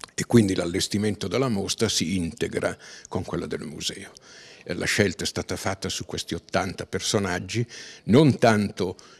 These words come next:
per essere i più importanti tra i trecento, che sono a loro volta i più importanti in un numero molto più vasto, ma perché sono quelli che hanno, diciamo, un po' portato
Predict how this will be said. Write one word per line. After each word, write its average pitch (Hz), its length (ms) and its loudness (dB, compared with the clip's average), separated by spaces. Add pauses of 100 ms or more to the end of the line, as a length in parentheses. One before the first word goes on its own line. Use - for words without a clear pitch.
(260)
per 98 160 4
essere 87 320 2
i 85 80 -2
più - 140 -4
importanti 90 760 -2
tra 90 100 0
i 85 100 0
trecento, 87 680 0
che - 100 -6
sono 92 300 -4 (140)
a 139 120 -8
loro 87 260 -6
volta 80 340 -6
i 78 40 -6
più 78 140 -8
importanti 85 600 -2
in 87 80 2
un 85 120 -2
numero 98 340 -2
molto 98 300 -6
più 101 200 -2
vasto, 101 580 2 (400)
ma 98 160 2
perché 117 320 4
sono 143 240 4
quelli 92 280 0
che - 120 -6
hanno, 92 580 -8
diciamo, 92 320 -8
un 87 140 -16
po' 87 160 0
portato 87 800 -2